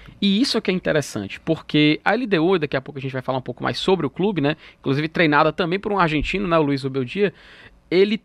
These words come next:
tem uma característica que nos jogos em casa, a intensidade sempre vai ser o ponto mais forte. O time sempre vai pra cima, o time sempre vai pressionar, e isso acontece muito nos primeiros minutos do jogo, no primeiro tempo da partida.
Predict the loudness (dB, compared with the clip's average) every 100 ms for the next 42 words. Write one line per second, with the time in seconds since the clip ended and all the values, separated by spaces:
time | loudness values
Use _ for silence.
0 | _ _ 0 0 -2 -2 -2 -2 -4 -4
1 | -4 -8 -6 -2 0 2 0 0 -2 2
2 | 2 2 -2 -8 _ _ -2 0 0 -2
3 | -4 -2 -4 0 4 4 2 -12 -12 -12
4 | -2 0 0 -2 -2 0 0 0 -2 -4
5 | -4 -4 0 -2 -2 -10 -10 -6 -4 -2
6 | -2 -2 -2 -2 0 -4 -2 -4 -4 -8
7 | -8 -12 -14 -10 -8 -8 -6 -4 -2 0
8 | 0 -2 -16 -6 -2 -2 -2 0 0 0
9 | -4 -4 -2 -4 -4 -8 -6 -4 -4 -2
10 | -2 -2 -2 -2 0 -2 -6 -18 _ -4
11 | 0 0 0 -4 -4 0 -2 0 -6 -6
12 | -8 -8